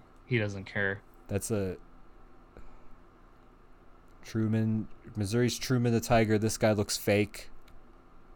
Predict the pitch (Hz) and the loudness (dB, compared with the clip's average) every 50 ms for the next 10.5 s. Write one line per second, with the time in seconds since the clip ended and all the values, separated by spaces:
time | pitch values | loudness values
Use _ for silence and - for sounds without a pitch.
0 | - - - - - - - - - - - - - - - - - 117 104 101 | -16 -16 -16 -16 -14 -12 -12 -12 -12 -14 -16 -20 -20 -20 -20 -14 -10 -10 -10 -8
1 | - 98 - - 101 95 95 90 87 90 - - - - - - - - - 120 | -10 -10 -8 -8 -8 -6 -6 -8 -8 -10 -10 -14 -20 -20 -20 -20 -16 -10 -8 -6
2 | 110 107 101 107 104 95 95 95 - - 113 101 - - - - - - - - | -6 -6 -6 -8 -8 -8 -8 -12 -12 -12 -12 -12 -12 -14 -16 -18 -18 -16 -14 -14
3 | - - - - - - - - - - - - - - - 107 101 90 82 95 | -14 -14 -14 -16 -20 -20 -20 -20 -20 -20 -20 -20 -18 -8 -6 -6 -6 -2 -2 -2
4 | 104 92 113 120 113 - - 139 160 151 - - 131 123 113 104 101 117 127 127 | 0 4 4 4 4 6 6 6 6 8 8 8 8 8 8 8 6 4 4 6
5 | 151 160 151 143 131 120 110 - - - 135 123 - 123 104 - 101 107 117 123 | 6 8 8 8 6 6 2 0 2 4 4 4 4 2 2 2 2 4 4 4
6 | 123 123 113 101 104 113 117 - - 143 139 147 143 139 - 113 101 113 113 120 | 4 4 4 6 6 4 2 2 4 6 6 6 4 2 -2 -2 2 4 6 6
7 | 127 139 139 135 - - 117 113 107 107 110 120 123 139 151 143 135 139 151 139 | 6 6 4 2 2 0 2 2 4 4 2 2 2 0 0 0 0 0 2 2
8 | 120 - 78 113 131 135 131 120 117 120 127 - - - 143 143 151 147 - - | 2 2 0 2 2 2 4 4 4 4 4 2 0 2 2 2 2 2 0 -2
9 | 117 113 - 127 127 123 107 95 - - 107 107 110 110 - - 95 95 90 95 | -2 0 2 2 4 4 2 0 -2 -2 -2 -2 -2 -2 -4 -4 -4 -2 0 0
10 | 107 107 113 127 120 123 127 131 139 143 | 0 0 2 2 4 4 2 2 0 -2